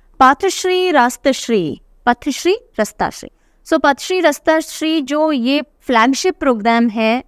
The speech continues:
वेस्ट बंगाल गवर्नमेंट का, वो सिंगूर के अंदर लॉन्च किया गया रोड कनेक्टिविटी लास्ट माइल तक पहुंचाने के लिए, यानी गांव-गांव के जो कोने-कोने, उनको भी रोड से जोड़ा जा सके। पथ यानी रास्ता, पथ और रास्ता, राइट?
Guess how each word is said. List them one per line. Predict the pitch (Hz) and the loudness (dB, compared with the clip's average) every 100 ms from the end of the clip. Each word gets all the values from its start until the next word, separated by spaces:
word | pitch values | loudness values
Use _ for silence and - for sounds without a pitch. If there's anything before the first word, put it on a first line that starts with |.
| - | -6
वेस्ट | 196 220 - | -4 -2 -2
बंगाल | 208 202 196 196 | -2 0 0 2
गवर्नमेंट | 196 190 190 185 | 0 0 -2 0
का, | 202 208 | 0 2
वो | 214 | 0
सिंगूर | 220 226 196 240 294 | -4 -4 -2 -2 -2
के | 247 | -2
अंदर | 220 185 180 214 302 _ _ - | -4 -4 0 0 0 _ _ -4
लॉन्च | 208 190 180 | -2 -2 -4
किया | 202 180 214 | -2 0 2
गया | 254 330 - _ _ _ - | 2 0 0 _ _ _ -6
रोड | 240 381 427 | 0 4 2
कनेक्टिविटी | 427 359 285 - 294 262 262 277 | 2 2 2 0 0 0 0 2
लास्ट | 214 202 - | 2 0 -2
माइल | 208 185 | -2 -2
तक | 175 185 | -2 -6
पहुंचाने | 175 190 - 165 | -6 -8 -6 -6
के | 175 | -2
लिए, | 208 233 | 0 2
यानी | 247 277 | 2 2
गांव-गांव | 220 220 302 302 240 240 254 | 2 2 2 2 2 2 0
के | 269 | -2
जो | 240 247 | -2 -2
कोने-कोने, | 247 277 285 240 254 | -2 -2 0 -2 0
उनको | 247 220 | 0 -2
भी | 262 339 | -2 -2
रोड | 214 220 262 | 0 0 -2
से | - 254 | 0 0
जोड़ा | 202 196 190 | 2 0 0
जा | 180 175 | 0 -2
सके। | - - 247 - _ - | -4 -2 -2 -2 _ 0
पथ | 311 - | 2 2
यानी | 220 214 233 | 0 2 2
रास्ता, | 196 196 - 190 160 | 0 -2 -2 -2 0
पथ | - 254 - | 0 -4 -2
और | 214 214 | -4 -2
रास्ता, | 190 - - - _ _ - | -4 -8 -16 -16 _ _ -2
राइट? | 226 370 | 2 2